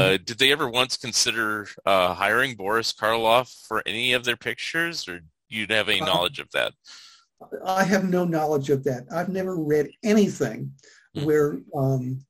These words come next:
Speaker 1: anybody seems to have mentioned – Boris in terms of being in a Hammer film.
Speaker 2: It's interesting.
Speaker 1: Um,
Speaker 2: Huh.
Speaker 1: yeah, I, which,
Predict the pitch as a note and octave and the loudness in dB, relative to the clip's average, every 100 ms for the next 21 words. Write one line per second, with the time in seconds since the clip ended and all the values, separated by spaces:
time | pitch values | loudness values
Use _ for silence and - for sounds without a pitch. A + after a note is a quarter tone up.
0 | _ - E3+ A#3 - D#3 C#3 C#3 C#3 F3 | _ 0 6 6 4 2 4 2 0 -4
1 | F3+ E3+ D#3 C#3 D3 C3+ C3+ _ _ C#3+ | -4 -4 -4 -2 0 -2 -6 _ _ 0
2 | E3 F3+ - D3 C#3 C3+ _ _ _ G#3 | 0 0 -2 -2 -2 -6 _ _ _ -6
3 | C3+ C#3+ C#3+ C#3 C#3 - _ _ _ _ | 2 4 6 4 0 -8 _ _ _ _
4 | _ E3+ C#3 E3+ E3 D#3 C3+ D#3+ D3+ D#3 | _ -2 0 0 2 2 4 4 4 2
5 | D3 C#3 C#3 C#3 C#3 - B3 C#4 - - | 0 0 0 0 0 0 2 0 -4 -18
6 | _ _ - - - - - B2+ B2 B2 | _ _ -20 -16 -14 -8 -6 -6 -8 -12
7 | C3+ - B2+ - - G3 D#3+ B2+ D3 - | -16 -10 -10 -10 -6 0 0 0 -2 -4
8 | - A3 - - A#3+ - | -6 -10 -10 -12 -12 -12